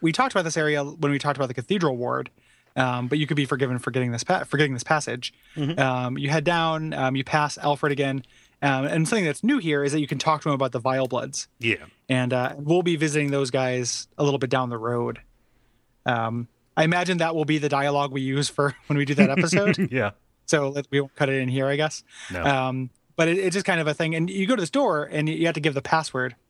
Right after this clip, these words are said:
Speaker 1: And, uh, the password is, as we, we know, the old adage, "Fear the old blood."
Speaker 2: Mm-hmm. Yeah.
Speaker 1: The God-fearing.
Speaker 2: And what's crazy is you go through and, like, some kind of, a-, again, spooky Poe tale, uh,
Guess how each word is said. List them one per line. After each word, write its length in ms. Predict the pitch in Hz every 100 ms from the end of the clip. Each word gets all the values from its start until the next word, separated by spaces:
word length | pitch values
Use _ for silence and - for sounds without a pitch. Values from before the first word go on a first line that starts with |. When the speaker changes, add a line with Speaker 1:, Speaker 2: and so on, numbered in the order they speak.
| _ _ _ _ _ _ - _ -
Speaker 1:
And, 260 | 147 139
uh, 160 | 131 123 - - - _
the 60 | -
password 380 | 147 139 - 131
is, 120 | 131
as 180 | 131 123
we, 160 | 131 131
we 120 | 139
know, 160 | 147
the 120 | 131 143
old 220 | 139 127
adage, 500 | 123 123 123 117 -
"Fear 180 | - 135
the 80 | 127
old 180 | 123 123
blood." 300 | 131 131 127 _ _ _ -
Speaker 2:
Mm-hmm. 220 | 139 240 262 _ _ _ _ - - - -
Yeah. 120 | 196
Speaker 1:
The 40 |
God-fearing. 520 | 127 120 120 139 123 - _ _
Speaker 2:
And 380 | 143 139 127 117 117
what's 400 | 120 110 117 -
crazy 440 | - 202 160 117
is 140 | 110 104
you 80 |
go 180 | 117 127
through 440 | 117 - 208 147 139
and, 320 | 120 113 107
like, 200 | 98 107
some 160 | 131
kind 200 | 123 123
of, 200 | 123 110 -
a-, 140 | 104 110
again, 280 | 104 127 104
spooky 580 | - - 113 135 127 127
Poe 380 | - 123 143
tale, 420 | 120 110 92 90 - - - -
uh, 240 | 104 98